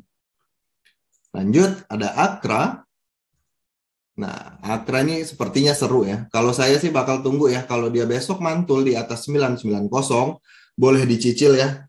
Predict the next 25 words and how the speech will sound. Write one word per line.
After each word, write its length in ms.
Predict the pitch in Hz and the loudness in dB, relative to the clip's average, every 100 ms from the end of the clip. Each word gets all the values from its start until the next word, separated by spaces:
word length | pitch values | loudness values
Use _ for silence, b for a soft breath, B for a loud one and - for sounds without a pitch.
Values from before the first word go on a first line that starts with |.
| _ _ _ _ - 131 | _ _ _ _ -20 -6
Ya, 160 | 135 | -2
men-, 400 | 120 117 117 - | 0 0 -2 -8
eh, 720 | - 113 113 110 110 107 107 107 | -6 -2 2 2 0 0 0 0
boleh 320 | 107 113 113 | 0 2 2
dicicil, 540 | 110 110 113 143 147 | 0 -2 -4 2 2
S 240 | 120 117 110 | 2 -4 -4
L-nya 240 | 120 131 | -4 -2
pasang 320 | 127 117 113 | -4 -4 -4
aja 160 | 113 110 | -2 0
di 100 | 107 | -2
sembilan 380 | 107 113 107 107 | -2 -2 -2 -2
empat 160 | 110 110 | -4 -2
lima. 400 | 107 113 165 - - _ b b b b b | 0 2 0 -2 -12 _ b b b b b
Boleh 320 | - 131 139 131 | 2 4 4 2
dicicil 420 | 123 131 135 127 | 0 -2 0 2
lagi 380 | 120 127 156 135 | 2 0 -4 -2
kalau 240 | 120 110 | 0 0
dia 160 | 113 110 | 0 -2
bisa 320 | 107 107 104 | -2 -4 -4
break 400 | 101 95 - - | 0 2 0 -2
satu 260 | 123 - | -6 -6
kosong 380 | 110 113 110 104 | -4 -4 -2 -2
tiga 180 | 104 98 | 0 2
lima 400 | 110 135 110 - 101 | 4 4 2 -2 -4
menuju 880 | 101 98 104 139 135 104 98 135 | -2 0 2 0 0 -2 -2 -4